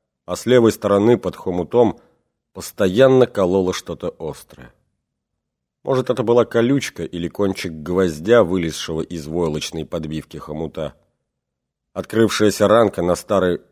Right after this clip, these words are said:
мозолистой намятине плеча нестерпимо жгла и зудела. И ноги все больше тяжелели, точно он шел по мокрому, вспаханному полю. Но старый конь все же шел, пересиливая себя,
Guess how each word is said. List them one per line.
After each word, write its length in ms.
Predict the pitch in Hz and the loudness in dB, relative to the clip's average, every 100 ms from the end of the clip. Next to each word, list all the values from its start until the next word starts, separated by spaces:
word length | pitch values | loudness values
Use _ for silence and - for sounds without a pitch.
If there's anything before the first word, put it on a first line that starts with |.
| _ - | _ -6
мозолистой 720 | 92 85 104 92 85 - 85 | -2 0 0 0 -2 -6 -4
намятине 600 | 85 85 101 - 87 85 | -2 2 2 0 -4 -6
плеча 420 | - 90 - 104 | -6 -10 -2 0
нестерпимо 680 | 92 87 - 87 - 117 101 | 0 -2 -6 -10 -6 -2 0
жгла 420 | 76 71 85 98 | -2 -6 0 0
и 180 | 92 95 | 0 -6
зудела. 680 | 82 87 82 78 82 65 65 _ _ _ _ _ _ _ _ 95 | -10 -8 -8 -8 -8 -8 -12 _ _ _ _ _ _ _ _ -2
И 80 | |
ноги 280 | 110 143 120 | 4 4 4
все 220 | 101 107 | 0 0
больше 340 | 98 117 - 92 | 2 2 0 -6
тяжелели, 720 | 95 85 92 92 120 104 80 - _ _ _ - | -8 -4 -2 2 2 2 -2 -8 _ _ _ -14
точно 340 | 95 - 92 | -12 -6 -2
он 140 | 92 | -2
шел 240 | - 110 101 | -2 -2 -2
по 180 | - 90 | -2 0
мокрому, 680 | 110 117 98 98 98 87 _ _ _ | 2 2 0 0 0 -2 _ _ _
вспаханному 880 | - - 101 87 90 87 87 87 80 | -20 -12 -10 -6 -6 -4 -4 -2 -6
полю. 440 | - 73 65 58 _ _ _ _ _ _ _ _ _ _ _ _ _ _ _ _ _ _ | -8 -14 -14 -18 _ _ _ _ _ _ _ _ _ _ _ _ _ _ _ _ _ _
Но 120 | 95 101 | -6 -2
старый 340 | - 147 147 | 4 6 6
конь 220 | 147 143 | 6 4
все 180 | 135 139 | 4 2
же 120 | 127 | 2
шел, 320 | 123 123 120 | 0 4 4
пересиливая 760 | 113 98 92 - 98 90 87 85 | 4 -4 -4 -4 -4 -2 0 -2
себя, 500 | - 82 82 85 | -4 -6 -2 -4